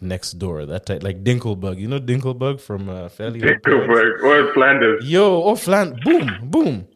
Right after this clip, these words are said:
Speaker 1: It's really that. It's
Speaker 2: Mm-hmm.
Speaker 1: really that.
Speaker 2: It's a consistent theme in people.
Speaker 1: It's really that. Just that the hateration gets in you, and it can make you do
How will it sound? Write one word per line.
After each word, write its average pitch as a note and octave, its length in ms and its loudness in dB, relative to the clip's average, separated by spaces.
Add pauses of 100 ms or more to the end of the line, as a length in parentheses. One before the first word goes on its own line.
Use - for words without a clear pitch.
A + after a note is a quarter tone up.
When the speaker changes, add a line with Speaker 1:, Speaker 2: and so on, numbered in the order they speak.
(300)
Speaker 1:
It's E3 240 -2
really F3 320 2
that. C3 420 -4
It's A2 160 -2
Speaker 2:
Mm-hmm. A2 180 -2
Speaker 1:
really D3 300 -2
that. F#2 340 -10
Speaker 2:
It's - 20 -8 (300)
a A2 40 -6
consistent A2 640 -2
theme F#2+ 240 0
in F2 100 -6
people. F2+ 260 -6
Speaker 1:
It's - 200 -6
really A#2 360 -4
that. G2 260 -6
Just - 260 -8
that G2 340 -8
the F#2+ 80 -2
hateration A2+ 760 -4
gets G#2+ 280 -6
in G2+ 160 -4
you, D3 160 -4 (680)
and F2 140 -12
it - 100 -14
can F2+ 160 -8
make G2+ 220 -2
you G2 60 -10
do F2+ 300 -10